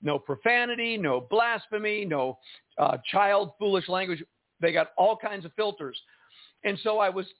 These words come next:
testing it out, and I wanted to know if it worked. So I saw one of the movies was about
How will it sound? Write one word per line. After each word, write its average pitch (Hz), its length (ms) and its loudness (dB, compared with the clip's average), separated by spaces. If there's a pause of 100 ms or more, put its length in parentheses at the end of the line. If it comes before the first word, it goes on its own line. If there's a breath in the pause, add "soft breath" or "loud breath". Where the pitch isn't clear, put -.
(120)
testing 233 500 -2
it 202 240 -2
out, 208 380 0 (500)
and 170 80 2
I 180 60 4
wanted 190 260 2
to 202 80 2
know 202 100 4
if 185 120 -2
it 220 120 2
worked. 247 400 2 (500 soft breath)
So 190 380 0
I 175 160 0 (120)
saw 202 180 2
one 196 160 -4
of 190 60 -6
the 180 80 -6
movies 208 420 -4
was 175 200 -6
about 165 320 0